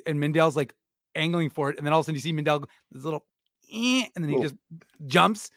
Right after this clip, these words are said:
Speaker 1: And he, like, next thing you know, Drew's, like, rolling down the steps and, uh, at, uh, in, you know, at the stadium. And, uh, this kid got the ball. And then the best was,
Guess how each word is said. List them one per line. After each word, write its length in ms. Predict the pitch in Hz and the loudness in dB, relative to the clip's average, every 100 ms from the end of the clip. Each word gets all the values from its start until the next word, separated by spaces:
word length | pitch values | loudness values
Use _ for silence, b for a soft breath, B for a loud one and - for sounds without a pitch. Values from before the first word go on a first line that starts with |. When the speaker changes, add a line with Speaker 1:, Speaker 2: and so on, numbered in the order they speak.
| _ | _
Speaker 1:
And 100 | 170 - | -8 -4
he, 60 | 247 | -2
like, 240 | 185 - | -2 -2
next 140 | 220 214 | -4 -4
thing 100 | 202 | -2
you 60 | |
know, 140 | 175 180 B B - | 0 0 B B 0
Drew's, 180 | 262 | 0
like, 120 | 220 110 | 0 -2
rolling 560 | 107 151 226 233 220 | 2 6 8 8 6
down 320 | 165 170 196 190 | 4 4 4 2
the 100 | 151 | -2
steps 600 | - 156 190 185 - - b b - | -6 0 0 0 -4 -20 b b -6
and, 340 | 156 156 147 | -2 -2 0
uh, 360 | 147 147 143 139 b b b _ | 2 2 2 0 b b b _
at, 220 | 139 139 - 147 | -4 -4 -4 -4
uh, 380 | 135 131 131 - - | -4 -4 -4 -6 -6
in, 240 | 151 143 | -6 -4
you 80 | 151 | -4
know, 80 | 139 | -6
at 100 | 135 | -6
the 160 | 127 127 | -8 -8
stadium. 500 | - 170 180 175 - | -2 2 4 2 -2
And, 400 | 143 135 131 123 | -4 -2 -2 -4
uh, 120 | 131 | -6
this 180 | 131 131 | -6 -8
kid 220 | - 160 | -2 0
got 220 | 135 147 139 | 2 0 0
the 80 | |
ball. 180 | 127 127 | -4 -4
And 100 | 127 | -4
then 200 | 131 127 | -6 -8
the 60 | 131 | -4
best 200 | 135 - | -4 -4
was, 160 | 123 | -8